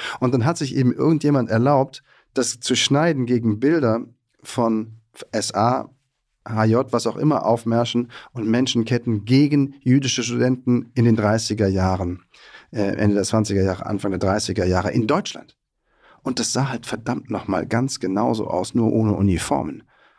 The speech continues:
Und wenn das das Ergebnis von super toller Meinungsfreiheit in Richtung Israel und all den schlimmen Dingen, die da passieren, ist, dann würde ich auf das Stück Meinungsfreiheit ganz gern verzichten, ja.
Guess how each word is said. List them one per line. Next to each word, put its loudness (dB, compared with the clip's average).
Und 2
wenn 0
das -2
das 0
Ergebnis -2
von 0
super 0
toller 0
Meinungsfreiheit 0
in 2
Richtung -2
Israel 0
und -6
all 0
den 0
schlimmen 0
Dingen, 2
die -4
da 2
passieren, 0
ist, 0
dann 0
würde 2
ich -2
auf -6
das -2
Stück -4
Meinungsfreiheit -2
ganz -6
gern -6
verzichten, -8
ja. -6